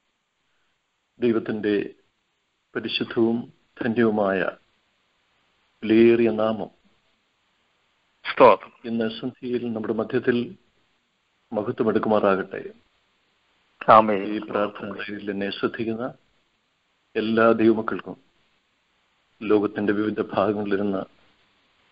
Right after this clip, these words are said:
Speaker 1: ആവലോട് ദൈവത്തിന്റെ വചനം കേൾപ്പാനും കേൾക്കുന്ന വചനം നമ്മുടെ ജീവിതത്തിൽ അനുഗ്രഹത്തിന്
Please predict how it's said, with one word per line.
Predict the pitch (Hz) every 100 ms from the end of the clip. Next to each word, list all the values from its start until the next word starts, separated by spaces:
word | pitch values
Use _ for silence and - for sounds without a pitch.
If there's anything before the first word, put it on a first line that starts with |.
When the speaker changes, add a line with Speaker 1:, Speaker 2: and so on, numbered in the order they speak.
| _ _ _ _ _ _ _ -
Speaker 1:
ആവലോട് | 107 117 117 117 117 117 104
ദൈവത്തിന്റെ | 110 110 113 110
വചനം | 101 107 104 - _ _ _ _ _ _ -
കേൾപ്പാനും | 104 - 98 101 113 - _ _ _ _ _ _ - _ _ _ _ _ _ -
കേൾക്കുന്ന | 113 - 113 104
വചനം | 104 107 107 104
നമ്മുടെ | 101 101
ജീവിതത്തിൽ | 98 110 104 104
അനുഗ്രഹത്തിന് | 104 104 110 113 104